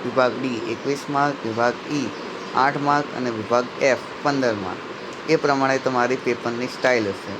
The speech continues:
બરોબર? ચલો સ્ટાર્ટ કરીએ વિભાગ એ. હા, એની પહેલાં તમને વાત કરી લઉં કે આપણા ચેનલ પર બધે બધા ધોરણ અગિયારના જેટલા પણ સબ્જેક્ટ છે, બધા જ સબ્જેક્ટનું સોલ્યુશન ટૂંક સમયમાં આવી રહ્યું છે. જેમ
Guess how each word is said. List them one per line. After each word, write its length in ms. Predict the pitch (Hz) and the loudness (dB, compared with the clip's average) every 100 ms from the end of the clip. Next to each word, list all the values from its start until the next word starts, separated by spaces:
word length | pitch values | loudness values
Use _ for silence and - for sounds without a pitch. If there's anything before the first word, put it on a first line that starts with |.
| - | -6
બરોબર? 340 | 113 131 143 165 170 - - - | -4 -2 0 -2 -4 -10 -12 -6
ચલો 160 | 117 110 | -2 -2
સ્ટાર્ટ 400 | - 135 139 - | 0 2 2 0
કરીએ 200 | 143 147 | 2 4
વિભાગ 340 | 120 123 131 120 - | 4 4 2 0 0
એ. 200 | 143 151 160 - - - - - | 2 2 0 -10 -12 -12 -8 0
હા, 220 | 139 120 | 2 4
એની 200 | 104 131 | 2 0
પહેલાં 340 | 151 151 151 147 | 2 4 4 2
તમને 220 | 143 143 | 0 -2
વાત 200 | 135 135 - | 2 0 0
કરી 160 | 135 143 | -4 0
લઉં 260 | 147 143 | 0 0
કે 80 | - | 0
આપણા 480 | 143 120 117 139 147 | 0 0 0 2 2
ચેનલ 340 | 143 135 135 127 | 2 -2 -2 -4
પર 120 | - 135 | -4 -2
બધે 420 | 120 110 - 151 | -2 -6 0 0
બધા 500 | 135 113 - 123 98 - - - - | 0 -4 0 2 2 -4 -12 -12 -8
ધોરણ 300 | 127 123 131 131 - | -4 2 2 0 -6
અગિયારના 600 | 113 - 139 139 139 135 | -8 -4 0 0 0 0
જેટલા 400 | 117 113 135 139 | -2 -2 0 2
પણ 160 | 143 139 | 0 -2
સબ્જેક્ટ 420 | 127 110 110 117 | -4 -4 -4 -4
છે, 240 | - - 110 | -6 -4 -2
બધા 400 | 113 110 139 147 | -2 0 2 2
જ 100 | 160 | 0
સબ્જેક્ટનું 680 | 139 120 - 123 - 123 | -2 -6 -2 -4 -4 -8
સોલ્યુશન 560 | 120 117 120 135 127 117 95 - - - - - | -6 -4 -2 -4 -4 -6 -8 -10 -12 -12 -12 -4
ટૂંક 240 | 156 156 | -2 0
સમયમાં 580 | 160 139 127 123 127 123 - | -2 -2 -2 0 2 0 2
આવી 240 | 127 143 | 4 4
રહ્યું 300 | 143 143 139 | 4 0 -2
છે. 180 | - 139 | 0 0
જેમ 300 | 127 123 135 | 2 0 -2